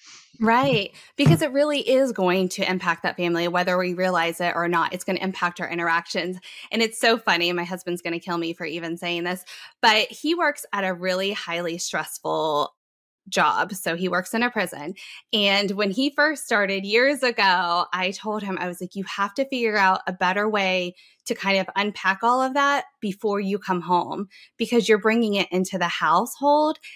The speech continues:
and it's really affecting everyone." And so you start to see this, like, little ripple effect, but it was something I noticed, you know, and I w-, and so he really had to work hard on regulating himself before he gets home. And the way he does that is, like, he listens to music and it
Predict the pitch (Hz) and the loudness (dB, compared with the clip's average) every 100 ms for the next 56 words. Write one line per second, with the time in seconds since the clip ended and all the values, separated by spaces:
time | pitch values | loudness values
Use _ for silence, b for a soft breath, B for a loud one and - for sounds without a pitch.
0 | B 247 247 240 233 285 339 - 208 - | B 2 2 0 2 2 2 0 0 0
1 | 196 - 196 180 190 196 214 190 175 196 | 0 0 -2 2 2 2 2 2 2 0
2 | 196 226 214 208 214 208 - 220 208 208 | 0 0 0 0 -2 -2 -2 0 0 -2
3 | 196 202 208 196 208 226 226 202 180 165 | -4 -2 -2 0 0 0 0 0 0 0
4 | - - B B 233 220 220 220 214 202 | -2 -16 B B -2 0 0 -2 -2 -2
5 | 196 196 220 233 180 165 147 175 - 196 | 2 2 2 2 0 -2 -4 -8 -8 -4
6 | 190 190 196 196 190 185 - 190 180 190 | -2 0 0 -2 -4 -6 -6 -6 -2 -2
7 | 180 233 247 277 302 247 240 226 220 226 | -2 -2 0 2 2 2 2 -2 0 2
8 | 202 202 190 196 196 214 240 226 214 214 | 4 4 0 -2 -2 0 0 0 0 -2
9 | 202 190 185 175 - B B B 202 196 | -4 -2 0 0 -2 B B B -6 0
10 | 190 185 190 190 202 180 180 175 190 190 | 0 0 0 -2 0 0 0 0 0 0
11 | 196 214 240 254 208 196 202 190 170 185 | 2 2 2 2 2 4 2 0 -2 -6
12 | - 226 196 196 196 185 190 190 247 269 | -6 -6 -2 -2 -2 -4 -2 -2 -2 2
13 | 285 277 202 196 | 0 0 -2 -2